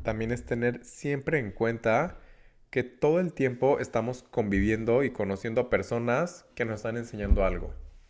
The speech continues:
En muchas ocasiones son aprendizajes, son cosas que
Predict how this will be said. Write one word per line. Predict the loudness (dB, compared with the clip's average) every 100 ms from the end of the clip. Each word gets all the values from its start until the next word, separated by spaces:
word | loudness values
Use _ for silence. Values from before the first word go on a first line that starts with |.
| -20 _ _
En | -4 -2 0 0
muchas | -2 -2
ocasiones | 0 0 0 -2
son | 0
aprendizajes, | 0 0 -2 0 0 0 0 2 0
son | -2 -4 -4 -14 -20 _ _ -2
cosas | 0 0 -2
que | -2 2 2 0 -6